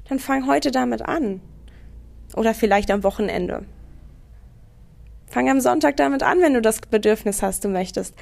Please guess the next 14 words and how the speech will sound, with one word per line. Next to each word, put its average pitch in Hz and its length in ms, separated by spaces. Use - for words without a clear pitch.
jeden 202 320
Tag, 190 500
jede 202 240
Woche 196 260
einen 175 200
Tag - 260
für 196 120
dich 185 280
haben. - 400
Self-Care 294 640
Sunday, 190 560
go 254 200
for - 240
it. - 480